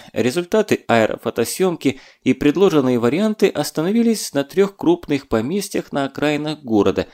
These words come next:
которые великолепно подходили для наших нужд. После часа общения,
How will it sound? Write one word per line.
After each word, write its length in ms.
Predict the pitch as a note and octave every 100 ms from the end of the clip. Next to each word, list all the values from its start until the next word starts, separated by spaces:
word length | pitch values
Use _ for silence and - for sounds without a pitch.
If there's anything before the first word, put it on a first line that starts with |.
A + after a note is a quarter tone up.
| _ _ _
которые 400 | G#2 G#2 G#2+ G2+
великолепно 760 | G2+ G2+ - E2 A#2 D#3 C3+ C3+
подходили 680 | - A#2 - G#2+ A2 A2
для 240 | G2 G#2 G2+
наших 420 | F#2+ F#2 A2 -
нужд. 360 | F2+ - - _ _ _ _ _ _ _ _ _ _
После 260 | F#3+ - G#2+
часа 320 | - - -
общения, 580 | - - - F3 E3